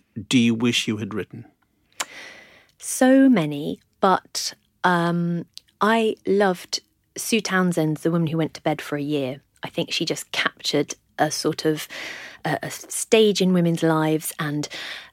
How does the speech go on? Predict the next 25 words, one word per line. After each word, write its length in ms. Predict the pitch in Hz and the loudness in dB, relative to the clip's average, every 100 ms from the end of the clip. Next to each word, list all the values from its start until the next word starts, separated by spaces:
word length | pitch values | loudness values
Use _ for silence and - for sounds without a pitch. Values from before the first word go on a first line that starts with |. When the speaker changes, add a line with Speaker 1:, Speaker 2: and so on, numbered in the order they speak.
| - | -10
Speaker 2:
a 40 | |
flatness 760 | - - - 208 - 196 190 | -10 -4 2 2 2 -2 -2
that 140 | - - | -2 -4
you 80 | 185 | -4
can 120 | 185 | -4
feel 320 | - 190 185 | 4 4 6
and 180 | - 160 | 2 0
resentment 800 | 156 151 170 175 - 170 170 - - | -2 0 0 0 0 -2 -2 -4 -2
and, 460 | 170 156 156 156 - | 0 0 0 -4 -4
um, 460 | 151 151 147 147 147 - _ _ _ _ _ - | -2 0 0 -2 -4 -8 _ _ _ _ _ -8
uh, 60 | - - - - | -8 -6 -10 -10
the 380 | - - - 185 | -16 -14 2 4
world's 360 | 175 185 180 - | 6 6 6 2
injustices 720 | 170 156 170 - 170 - 156 | 0 2 2 0 -6 -4 -4
piling 420 | - 175 160 160 | 0 2 2 2
up 220 | 156 - - _ - | 0 -2 -20 _ -8
beautifully 640 | 180 180 170 - - 151 160 - - | 2 2 2 -4 -4 -4 -4 -12 -12
in 120 | - 160 | -4 0
a 40 | |
way 100 | 151 | 2
that 120 | 147 143 | 0 0
I 80 | |
wish 260 | 151 156 - - | 0 2 0 -2
I 120 | 156 | -4
had. 340 | - 147 147 | -2 -4 -6